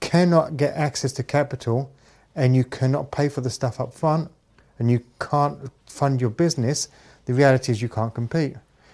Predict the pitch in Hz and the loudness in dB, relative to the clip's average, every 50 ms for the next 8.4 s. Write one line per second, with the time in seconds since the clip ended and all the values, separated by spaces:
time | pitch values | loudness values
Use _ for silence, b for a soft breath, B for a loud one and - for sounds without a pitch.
0 | b b b b b 120 135 151 139 - 156 143 135 135 127 131 127 120 - 139 | b b b b b 2 4 4 4 4 2 2 4 4 4 4 2 2 2 2
1 | 127 131 131 - - - 139 127 123 123 135 135 113 117 131 151 180 202 196 170 | 2 2 2 0 0 2 4 4 4 4 2 2 0 0 4 6 6 8 8 6
2 | 170 143 - 165 147 - - 160 156 139 135 123 - - 123 117 110 110 143 143 | 4 4 4 4 4 4 2 2 2 2 0 0 2 4 2 2 2 2 0 0
3 | 139 127 - - 175 165 160 - - 151 139 135 131 127 113 143 143 - - - | 0 0 0 0 0 0 0 0 -2 -2 -2 0 0 0 2 0 -2 -2 -2 -4
4 | 147 143 147 139 139 - - - 151 127 - - 110 107 113 135 135 - - b | -2 0 0 -2 -2 -4 -6 -8 -8 -6 -6 -4 -2 0 0 0 -2 -4 -8 b
5 | b b b b b b b - 123 123 127 120 120 120 135 - 143 143 131 131 | b b b b b b b 2 4 6 6 6 6 6 4 4 2 0 2 2
6 | 131 127 - 135 131 - - 127 123 123 127 117 - 120 120 - - 143 131 131 | 2 0 2 0 0 0 2 2 4 4 4 2 0 -2 -2 -2 -2 -2 0 0
7 | 127 - 131 117 107 127 131 127 117 117 131 123 131 131 123 - - 127 117 113 | 0 0 -2 -2 2 4 4 4 2 2 2 4 4 4 2 2 0 -2 0 0
8 | 123 127 127 123 - 123 131 131 | 0 0 0 0 0 2 2 2